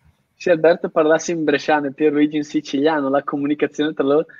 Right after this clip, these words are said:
di loro sarebbe comprensibile. Ah, possiamo provare, Piero, ti dico una frase in italiano, in,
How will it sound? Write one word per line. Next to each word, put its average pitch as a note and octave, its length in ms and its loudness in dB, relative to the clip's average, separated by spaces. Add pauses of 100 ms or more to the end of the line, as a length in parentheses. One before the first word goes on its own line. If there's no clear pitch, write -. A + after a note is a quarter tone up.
(400)
di C#3+ 160 2
loro E3+ 220 6
sarebbe D#3 420 2
comprensibile. C#3+ 1080 2
Ah, F#3 480 0
possiamo F3+ 320 0
provare, F3 460 4
Piero, E3 300 2
ti E3+ 120 -4
dico E3 180 -6
una E3+ 140 -6
frase D#3 280 -4
in D#3+ 60 -8
italiano, C3+ 600 -4
in, F#3 160 2